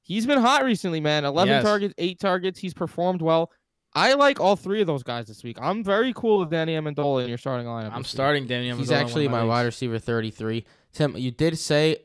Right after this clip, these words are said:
Speaker 3: I think you got, I think you said it by mistake, or I heard, mistakenly heard you. You said Oakland's good at stopping deep passes. They're actually terrible at stopping deep passes.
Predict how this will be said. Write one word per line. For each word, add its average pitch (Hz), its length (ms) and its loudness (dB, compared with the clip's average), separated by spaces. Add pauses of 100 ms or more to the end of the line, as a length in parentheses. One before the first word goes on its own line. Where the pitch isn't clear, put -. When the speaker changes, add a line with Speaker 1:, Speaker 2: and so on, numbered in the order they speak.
(300)
Speaker 3:
I 131 60 -6
think 135 240 -6
you 123 100 -4
got, 120 280 -2 (120)
I 120 60 -6
think 135 220 -6
you 113 260 -4 (100)
said 120 240 -4
it 117 80 -4
by 110 120 -4
mistake, 107 440 -6
or 135 180 4
I 131 60 4
heard, 120 320 0
mistakenly 120 800 -6
heard 123 200 -2
you. 123 160 -2 (320)
You 127 60 -8
said 139 220 0
Oakland's 127 480 -4
good 120 300 0
at 110 160 -4
stopping 123 440 -2
deep 127 200 -6
passes. 123 520 -4 (120)
They're 110 180 -4
actually 107 320 -6
terrible 110 400 -2
at 110 80 -4
stopping 120 380 -6 (180)
deep 123 180 -6
passes. 123 440 -4